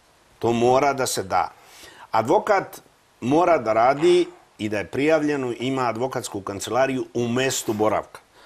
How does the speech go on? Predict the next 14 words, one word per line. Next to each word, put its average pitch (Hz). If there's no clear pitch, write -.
Ako 104
je 110
advokat 101
iz 78
Beograda, 151
on 123
mora 117
da 95
rad-, 92
da 101
je 101
prijavljen 104
u 85
Beogradu, 156